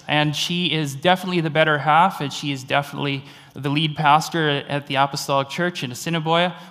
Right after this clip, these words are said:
We lead together, but she leads a lot of it, and I really appreciate all the hard work that she does. And then, uh, Michaela is eleven. Caleb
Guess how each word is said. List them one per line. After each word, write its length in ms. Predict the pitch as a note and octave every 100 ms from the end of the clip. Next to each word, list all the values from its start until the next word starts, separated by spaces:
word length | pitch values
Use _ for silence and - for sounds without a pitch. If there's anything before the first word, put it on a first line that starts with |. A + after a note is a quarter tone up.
| -
We 140 | G3+
lead 240 | G#3 G3 E3+
together, 340 | D3+ E3 D#3
but 160 | C#3 -
she 220 | - E3+
leads 280 | E3 E3+ C#3+
a 60 |
lot 240 | C3 C#3 C#3+
of 120 | A#2
it, 120 | A2 -
and 180 | C#3
I 20 | C3+
really 260 | C#3 D3
appreciate 440 | C3+ D#3+ D3 C#3 B2+
all 100 | B2
the 80 |
hard 220 | B2 C3 B2
work 200 | C#3 -
that 100 | C#3+
she 160 | -
does. 340 | C3 C3+ C#3 - - - - -
And 200 | C3 C3+
then, 320 | C#3 C#3 C#3 C#3+
uh, 120 | C3
Michaela 600 | C3 C3 E3+ F3+ F#3 F3+
is 140 | C#3+ C3+
eleven. 440 | C3 D#3 A3 A#3+ - - _ _
Caleb 500 | D3 D3+ D3+ D3+